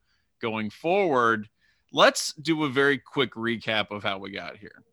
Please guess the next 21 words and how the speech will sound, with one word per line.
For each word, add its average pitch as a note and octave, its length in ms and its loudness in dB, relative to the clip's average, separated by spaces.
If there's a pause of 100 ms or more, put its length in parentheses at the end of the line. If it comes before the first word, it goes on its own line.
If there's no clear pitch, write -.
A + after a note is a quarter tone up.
okay? A2 340 -2
So B2+ 360 0
State F3+ 320 -2
Senator D3 280 0
Niraj B2 400 2
Antani A2 400 -2
had G#2+ 220 0
a G#2+ 320 -2 (1000)
bill B2+ 400 4 (280)
that A2+ 140 0
he A#2+ 160 -2
was B2 180 -2
presenting G#2+ 640 -2
with A2+ 180 -2
the A2+ 140 -4
help G#2+ 320 0
of G#2 280 -2
Ryan A#2+ 340 4
Day, A#2+ 460 4
Gene A2 280 -2
Smith, A2 600 -2